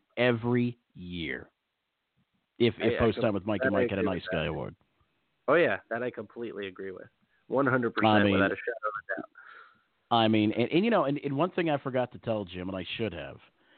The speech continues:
Speaker 1: you know, I, I, I got a bone to pick with him.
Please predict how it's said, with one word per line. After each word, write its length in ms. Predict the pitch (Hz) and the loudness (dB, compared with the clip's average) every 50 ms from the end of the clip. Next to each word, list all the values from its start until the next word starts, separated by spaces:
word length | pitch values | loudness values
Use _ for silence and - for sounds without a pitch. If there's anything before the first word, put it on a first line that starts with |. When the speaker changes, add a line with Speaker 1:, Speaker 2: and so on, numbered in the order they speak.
| _ _ _ _ _ _ _ _ - | _ _ _ _ _ _ _ _ -4
Speaker 1:
you 160 | - 110 120 | 2 2 4
know, 300 | 117 113 107 104 101 - - - | 4 4 2 2 0 -2 -4 -4
I, 100 | - 95 - - | -6 -6 -4 -2
I, 140 | 113 135 - 107 | -2 0 0 0
I 40 | 139 | 2
got 180 | 147 233 294 - | 2 4 4 2
a 40 | 151 | 2
bone 300 | 107 117 117 127 123 104 | 2 0 0 2 0 0
to 80 | 90 | -2
pick 240 | - - 82 - - | -6 -8 -10 -10 -10
with 120 | 73 - | -12 -12
him. 260 | - 76 73 80 - | -12 -12 -14 -14 -16